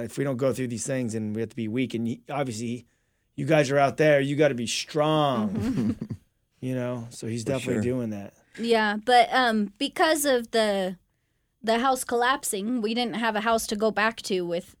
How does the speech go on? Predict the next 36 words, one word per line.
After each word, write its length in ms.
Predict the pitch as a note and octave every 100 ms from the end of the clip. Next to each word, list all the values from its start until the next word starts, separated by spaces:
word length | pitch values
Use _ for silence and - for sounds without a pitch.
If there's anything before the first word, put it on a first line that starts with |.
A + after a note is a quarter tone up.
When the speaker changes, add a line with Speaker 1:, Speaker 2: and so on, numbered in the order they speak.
| -
Speaker 2:
with 280 | G3+ G3
Zachary, 540 | G3+ A3+ A3 G#3+ F#3+ F3
our 140 | F3+
oldest. 520 | G3+ G#3+ E3+ A3+ - _ - _ _ - -
And 220 | A3 G#3+
so, 340 | A#3 A3 G#3
um, 480 | - G#3 F#3 F3 F3 _ _ -
we 140 | A3
got 240 | A#3 B3 B3
together 420 | A#3 A3+ A#3 G#3
whatever 380 | G3+ G#3 G#3+ G#3
we 140 | G3+
could 340 | G3 B3 A#3+
and 260 | A3 G3 G3
started 400 | - A3+ A3+ G#3+
building 360 | G#3+ A3 G#3 F#3+
a 40 |
small 440 | - A3+ A3 G#3+ -
iron 300 | G#3+ G#3+ G#3
sheet 240 | A3 F#3+
house 320 | A3+ G3 G3+
that 160 | - -
we 100 | A#3+
still 240 | - C4
never 240 | C4+ B3 A#3
got 180 | A3+ A3+
to 80 |
finish, 500 | - B3 B3+ C#4+ - - _ _ _
but 260 | - A3 -
that's 260 | A#3+ B3+ B3
what 160 | A3+
we're 120 | A3+
living 320 | A3+ A#3 A#3 G#3+
in 100 | G3+
right 220 | G3 -
now. 380 | A3 F3+ G#3